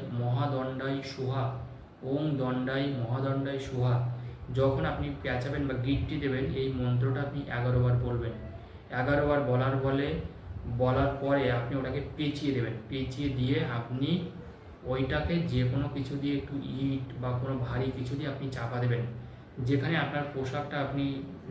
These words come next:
দিয়ে ওইটাকে রেখেছেন, সেখানে কোনো কিছু দিয়ে চাপা দেবেন। ওই যেখানে কর্পূরটা দিয়েছেন দুজনের নাম লিখে, এবার ওখানে আপনি কোনো কিছু, আপনার বাড়ির যে কোনো একটা জায়গায় আপনি লুকিয়ে রাখতে পারেন এটা। আপনার আলমারির মধ্যেও রাখতে পারেন। তারপরে আপনি ওর মধ্যে কিছু একটা দিয়ে চাপা দিয়ে রাখবেন। আর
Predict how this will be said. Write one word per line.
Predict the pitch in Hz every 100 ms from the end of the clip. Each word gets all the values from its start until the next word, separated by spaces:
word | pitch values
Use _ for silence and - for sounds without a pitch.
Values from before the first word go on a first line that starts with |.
| 120
দিয়ে | 127 139
ওইটাকে | 135 123 135 139
রেখেছেন, | 131 131 175 127 120
সেখানে | - 131 143 -
কোনো | 127 127
কিছু | 127 135
দিয়ে | 143 -
চাপা | 117 123
দেবেন। | 117 113 95 - - - - - -
ওই | 123
যেখানে | 120 131 151 151
কর্পূরটা | 139 135 143 151
দিয়েছেন | 143 143 139 156
দুজনের | 131 135 139 135
নাম | 123 123
লিখে, | 127 170 202 -
এবার | 127 123
ওখানে | 120 123 147
আপনি | - 139 131
কোনো | 123
কিছু, | 120 -
আপনার | - 175
বাড়ির | 156 160
যে | 156
কোনো | 165 170
একটা | 165
জায়গায় | 156 156
আপনি | 151 131
লুকিয়ে | 120 120
রাখতে | 117 120
পারেন | 117 - -
এটা। | 113 - - - - - 151
আপনার | 175
আলমারির | 160 151 147 151 151
মধ্যেও | 147 151
রাখতে | 151 143 - -
পারেন। | - 165
তারপরে | 139 135 139
আপনি | 139 135
ওর | 135 135
মধ্যে | 135
কিছু | 135 127 -
একটা | -
দিয়ে | 131 127
চাপা | 139 123 127
দিয়ে | 123
রাখবেন। | 120 120 - - - - - - -
আর | 123